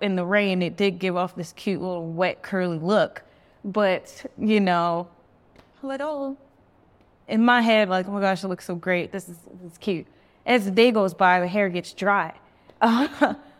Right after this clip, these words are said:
one of my friends was just like, "What's wrong with your hair?" And I'm like,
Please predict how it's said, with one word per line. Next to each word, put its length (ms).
one 200
of 60
my 180
friends 540
was 80
just 180
like, 340
"What's 360
wrong 380
with 180
your 140
hair?" 720
And 180
I'm 180
like, 440